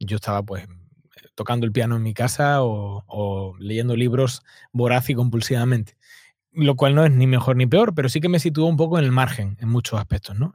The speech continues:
Em, desde, un margen desde el cual yo tenía mucho tiempo para pensar y plantearme el porqué de muchas cosas y para, sobre todo, plantearme el porqué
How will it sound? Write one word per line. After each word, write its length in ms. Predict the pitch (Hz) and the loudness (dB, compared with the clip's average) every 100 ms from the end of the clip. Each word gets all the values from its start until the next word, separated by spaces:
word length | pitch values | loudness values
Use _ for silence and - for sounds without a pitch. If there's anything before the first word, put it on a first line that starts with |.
| - | -10
Em, 580 | 110 101 98 95 95 104 _ - - - _ _ _ _ - | -10 -8 -8 -10 -14 -20 _ -20 -20 -20 _ _ _ _ -4
desde, 320 | 143 139 127 147 | 0 0 -2 0
un 140 | 170 | 2
margen 280 | 190 - 214 | 2 0 0
desde 200 | 185 160 | 2 2
el 100 | 131 | 0
cual 440 | 151 139 135 131 - | 0 2 2 -2 -6
yo 220 | 139 143 | -2 0
tenía 220 | 165 175 | 2 4
mucho 240 | 170 165 151 | 2 2 0
tiempo 340 | 170 147 117 | 0 0 0
para 220 | 120 110 | -2 -4
pensar 500 | 104 110 107 185 214 _ _ _ - | -2 -4 0 -2 -2 _ _ _ -6
y 60 | 131 | -4
plantearme 520 | 123 120 120 127 139 | -2 -2 0 0 0
el 100 | 127 | -2
porqué 260 | 117 113 | -4 -2
de 60 | 123 | 0
muchas 260 | 127 127 147 | 0 0 -2
cosas 440 | 175 156 180 - _ _ - _ _ | 0 0 -2 -6 _ _ -20 _ _
y 140 | - 143 | -4 -2
para, 400 | 143 156 160 - _ | 0 0 0 -6 _
sobre 280 | - 127 120 | -8 -4 -2
todo, 200 | 117 131 | 0 0
plantearme 600 | 131 127 131 131 147 151 _ | -2 -2 0 2 0 -2 _
el 160 | - 123 | -6 -6
porqué 540 | 123 117 107 127 143 | -4 -8 -4 -2 -4